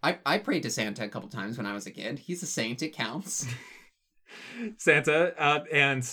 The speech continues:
Speaker 2: you know, by all these canon, <laughs> canonical sources, Santa has a cra-, you know, crazy, he's magic. He has abilities. He ha-, is, he has that status.
Speaker 1: He is loved, if maybe not worshipped.
Speaker 2: He has a mantle of immortality bestowed, bestowed upon him.
Speaker 1: So if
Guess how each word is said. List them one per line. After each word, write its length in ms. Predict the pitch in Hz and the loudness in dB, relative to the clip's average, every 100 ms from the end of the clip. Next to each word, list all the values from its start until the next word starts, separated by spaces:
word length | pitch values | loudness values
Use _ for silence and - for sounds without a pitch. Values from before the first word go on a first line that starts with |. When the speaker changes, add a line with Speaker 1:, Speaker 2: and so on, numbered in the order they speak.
| - | -8
Speaker 2:
you 140 | 160 | -4
know, 180 | 123 107 - | -4 -4 -6
by 180 | - 147 | 2 2
all 260 | 139 156 170 | 6 6 6
these 200 | 156 131 | 4 -2
canon, 460 | - 156 147 135 | 2 2 2 -2
<laughs> 180 | 139 202 | 0 0
canonical 460 | 175 147 143 139 135 | 2 2 2 2 2
sources, 560 | - 160 143 113 117 | 4 2 2 0 -2
Santa 480 | 127 151 127 127 135 - - | 0 0 2 0 0 -6 -14
has 500 | - 135 135 127 127 - - _ - | -4 0 2 0 -6 -12 -14 _ -6
a 80 | 120 | -4
cra-, 280 | - 165 | 0 0
you 140 | 180 160 | 2 0
know, 100 | 101 - 78 - - | 0 -6 -14 -20 -6
crazy, 560 | - 156 147 165 147 147 170 - _ | 0 2 2 2 0 -4 -14 -16 _
he's 180 | 185 151 | 0 0
magic. 500 | 151 185 139 117 120 | 2 2 2 0 -4
He 140 | - | -2
has 220 | 139 143 123 | 2 2 0
abilities. 760 | 156 135 135 123 123 175 - - - - | 0 4 4 4 0 -4 -8 -14 -20 -16
He 340 | - 147 135 131 | -4 0 2 2
ha-, 260 | 131 131 - | 2 -4 -2
is, 460 | 147 135 120 120 - - - - | 0 2 2 -4 -10 -16 -18 -8
he 160 | 160 | -2
has 400 | 143 139 143 127 120 | 0 2 0 -2 -4
that 220 | 151 147 | -2 -2
status. 580 | - - 160 123 - - | -4 -4 -2 -4 -8 -6
Speaker 1:
He 100 | - | 0
is 120 | 190 135 | 2 2
loved, 440 | 127 151 180 175 | 4 6 4 2
if 160 | 151 165 | 0 2
maybe 260 | 151 147 | 2 4
not 240 | 143 143 117 | 2 0 0
worshipped. 760 | 117 139 139 214 226 - - | 0 0 0 -4 -4 -12 -12
Speaker 2:
He 80 | - | 0
has 180 | 156 180 | 4 6
a 80 | 185 | 6
mantle 600 | 151 160 185 190 180 175 | 6 4 4 6 4 2
of 80 | - | -4
immortality 800 | 190 180 180 175 202 220 147 131 | 0 4 4 4 6 6 6 4
bestowed, 600 | 127 127 - 160 143 135 | 4 0 2 4 4 2
bestowed 360 | - 123 185 151 | 0 4 6 6
upon 320 | 127 143 131 | 4 0 -2
him. 280 | 123 143 196 - | -2 -6 -10 -6
Speaker 1:
So 360 | - 196 190 | 2 4 4
if 260 | 190 185 - | 4 0 -2